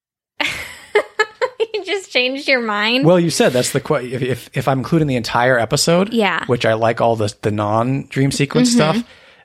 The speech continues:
Speaker 2: then I will say it's not better than the episode. And it's a
Speaker 1: Okay.
Speaker 2: nice little cherry on top. But if I'm
Speaker 1: Yes.
Speaker 2: comparing it just to this dream sequence, I prefer this dream sequence in the kitchen with this song, with the dancing.
Speaker 1: With the dancing.
Speaker 2: Yeah.
Speaker 1: Okay. I also have to mention, while we're talking about how good the episode is,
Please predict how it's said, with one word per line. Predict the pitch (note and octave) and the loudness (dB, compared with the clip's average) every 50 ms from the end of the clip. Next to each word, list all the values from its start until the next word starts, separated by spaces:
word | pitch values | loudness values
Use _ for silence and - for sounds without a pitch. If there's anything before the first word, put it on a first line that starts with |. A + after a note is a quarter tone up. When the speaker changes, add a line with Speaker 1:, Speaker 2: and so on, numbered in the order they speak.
| _ - | _ -4
Speaker 2:
then | G#2+ A#2 A#2 A2 A2 A2 | 0 2 2 4 2 2
I | A2 G#2+ | 2 2
will | A2+ G#2+ | 2 2
say | - - A2 G2+ | 2 2 0 0
it's | F#2+ - - | -2 -2 -2
not | G#2 G#2 G2+ G2+ F#2+ G2 - | -2 0 0 -2 -2 -4 -2
better | - G#2 F#2+ F#2+ | -2 -2 -2 -2
than | G2 G2+ | -6 -6
the | F#2+ G2 | -6 -6
episode. | F#2+ - G#2 G2 - - G#3 G2+ | -4 -2 0 0 2 2 0 0
And | F#2+ G2 | 0 0
it's | F3 - - | -2 -2 0
a | G#2 | 0
Speaker 1:
Okay. | G2+ | 0
Speaker 2:
nice | G2+ G2+ - - | 0 0 -2 -2
little | G#2 G2+ F#2+ G2+ G#2+ | -2 -2 -4 -6 -6
cherry | - - - A2 G#2 G#2 G2+ | -4 0 2 2 2 2 0
on | G2+ G2+ G2 | 0 0 0
top. | - A2+ G2 F#2 - - | 0 0 0 0 -2 -2
But | A2+ F#2+ | -2 0
if | G2 - - | 0 -2 -2
I'm | G2 A2 | -2 0
Speaker 1:
Yes. | G3 - - - - | -2 -2 -2 -4 -4
Speaker 2:
comparing | A#2 A2 A2+ - - - A#2+ A#2 A2 | -6 -6 -8 -8 -4 0 0 0 2
it | G2+ | 2
just | - A2+ A2 - - | 2 2 2 0 0
to | - | 0
this | G#2+ - - | 0 0 0
dream | - - A#2 A2+ C3 | -2 -2 0 0 0
sequence, | C3 - E3+ D#3 - F3+ F#3 F3+ - - - - - | 2 2 0 0 2 0 0 2 0 -2 -4 -2 -4
I | - A#2 | -4 -2
prefer | - A2 G#2+ - - G#2+ G#2 | -2 -4 -2 0 0 0 2
this | G2+ G2+ G2+ - - - - - - - - - - - _ _ _ _ _ | 2 0 0 2 0 0 -2 -6 -14 -20 -20 -20 -20 -20 _ _ _ _ _
dream | - - A2 G#2 G2+ | 0 2 2 2 2
sequence | - - A2 G2+ - - G2+ G2 - | 0 0 -2 -2 0 -2 -2 -2 -2
in | - G#2 G#2 | -2 -2 -2
the | G#2 G2+ | -2 0
kitchen | - - A#2+ - - G#2 G2 G2 G2 G2+ - _ _ - | 0 -2 0 0 0 0 -2 -2 -4 -4 -6 _ _ -2
with | A#2+ A2 - - | -2 -2 0 0
this | A#2+ A2 - | 0 2 2
song, | - - A2 G2+ G2 G2 G2+ G2+ F#2+ F#2+ G2 - _ _ _ - _ _ - | 2 2 0 0 -2 -2 -4 -6 -6 -8 -10 -14 _ _ _ -20 _ _ -10
with | - - | -6 -6
the | G#2 | -4
dancing. | G2 G2+ G2 G2 G#2+ G#3+ G#3+ | -4 -4 -4 0 0 0 2
Speaker 1:
With | - | 2
the | - G3+ | 2 2
dancing. | - F3 - - - F3+ - E3+ D#3 - - - | 2 0 -2 -2 -4 -4 -4 -4 -4 -2 -2 -2
Speaker 2:
Yeah. | B2+ A#2 G2 G2+ G2+ - - | 0 0 -2 -4 -8 -4 -4
Speaker 1:
Okay. | A3 A3 G#3 - G3 E3+ D#3+ E3 - - - - | -2 -2 -2 -2 -4 -4 -4 -6 -8 -12 -10 -6
I | - G#3+ G#3+ | -2 0 0
also | A3+ C4+ C#4 F4 F4 | 0 0 0 0 0
have | E4 D#4 C4 B3 - | 0 0 -2 -2 -4
to | - | -4
mention, | G#3+ G3 F3+ F3+ F#3 - G3+ G3+ | -4 -2 -2 -2 -4 -6 -6 -4
while | G3+ F#3+ | -4 -4
we're | F#3 F#3+ | -6 -4
talking | G#3 A#3+ B3 B3 | -4 -2 -2 -2
about | B3 G3+ | -2 -2
how | G3+ F#3 | -4 -6
good | E3+ - F3+ F3 | -8 -10 -10 -10
the | - - - | -8 -10 -10
episode | F3+ - F#3+ - F#3+ F#3 F3+ | -10 -10 -10 -10 -8 -6 -6
is, | F3+ F3+ F#3 F#3+ G3 - | -4 -4 -4 -6 -8 -10